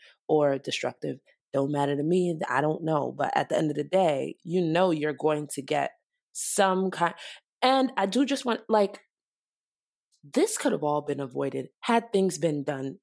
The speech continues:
in better taste. Like, you get what I mean? Even if she felt like, "Oh, um, yeah, I'm Aaliyah J. I have a million subscribers and all of this stuff, and I wanna join it." But let me do it in a different way, because I see that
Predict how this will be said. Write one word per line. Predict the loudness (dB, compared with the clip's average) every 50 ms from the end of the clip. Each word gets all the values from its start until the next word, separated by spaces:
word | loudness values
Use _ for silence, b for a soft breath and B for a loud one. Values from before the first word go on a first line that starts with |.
| _
in | -8 -6 -6 -2
better | -2 -2 -2 -2 -4 -10
taste. | -10 -10 -8 -8 -10 -8 -8 -8 -8 -8 -8 -14 _ _ _
Like, | -2 -2 -2 -2 -4
you | -2
get | -2 0 0 0
what | -2 -2
I | -2
mean? | -2 -4 -4 -4 -4 -6 -8 B B B B B
Even | 0 0 2 4 4 4
if | 4 2 0
she | 0 -4 -2
felt | 0 0 0 0 0 -2
like, | -2 -2 -2 -2 -4 -8 -12 -16 -20 _ _ _
"Oh, | 0 0 2 2 0 0 -2 -2 -4 -4
um, | -6 -4 -6 -6 -8 -10 -14 -18 -20 _ _ _ _ _ _ _ _ _ _ _ _ _ _ _ _ _ _ _ _
yeah, | 0 2 4 4 4 4
I'm | 4 2 2
Aaliyah | 2 4 4 2 2 2
J. | 2 2 2
I | 2 0
have | 0 0 -2 0
a | 0
million | 0 0 0 0 0 -2 -2 -2 -2 -4 -4 -6 -8 -10
subscribers | -10 -8 -8 -4 -2 0 0 0 0 0 -2 -2 -2 -4
and | -8 -8
all | -6 -8 -10
of | -8 -8
this | -8 -8 -8
stuff, | -8 -8 -8 -8 -10 _ B B B B
and | -6 -4
I | -4
wanna | -4 -4 -4 -6 -6
join | -4 -4 -4 -4 -4 -8
it." | -12 -16 B B B B _ _
But | _ 2 2 2 0 -2 -12 _ _
let | 2 4 4 4
me | 4 2 2
do | 2 4 4 4
it | 4 4
in | 2 0
a | 0
different | 0 -2 -4 -2 -2 -2 -2
way, | 0 -2 -4
because | -2 -4 -2 0 0 2 2
I | 2 0
see | 0 0 0 0 0 0
that | 0 -2 -2 -4